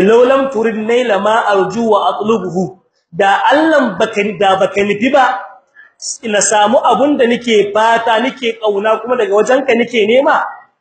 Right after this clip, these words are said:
min judi kaffika, na daga kyautar tafin hannunka, ma awwattani talaba, da baka sabanta min ba, ka sanya min ta yawaita addu'a.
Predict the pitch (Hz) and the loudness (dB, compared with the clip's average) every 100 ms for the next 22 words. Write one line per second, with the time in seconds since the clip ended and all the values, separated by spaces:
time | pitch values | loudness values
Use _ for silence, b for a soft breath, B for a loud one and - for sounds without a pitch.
0 | _ - 196 240 262 202 226 285 302 240 | _ -8 0 2 4 2 2 4 4 0
1 | - 240 - - 262 233 202 - 214 262 | -2 -6 -6 -4 -2 0 -2 -2 -2 2
2 | 262 233 - 233 226 220 277 277 262 226 | 2 0 0 2 2 2 0 0 0 0
3 | 208 233 226 247 247 269 294 269 190 - | 0 -2 -2 0 0 0 0 0 0 -2
4 | B B - 185 208 254 269 247 208 233 | B B -12 -4 0 2 2 0 0 0
5 | 240 - 214 208 - 240 220 190 208 - | 0 -2 -2 -2 -2 -2 0 0 0 -2
6 | - _ _ - 175 208 202 202 - 196 | -10 _ _ -16 -2 0 2 0 -4 -4
7 | - 247 269 247 226 202 226 226 233 208 | 0 2 2 2 -2 -2 -2 0 0 0
8 | 196 196 196 - - - 269 247 226 240 | 0 0 -2 -6 -6 -2 0 0 0 2
9 | 240 233 214 - 202 233 247 202 - 196 | 2 0 -4 -4 0 2 2 2 -2 -6
10 | 156 - - | -10 -12 -8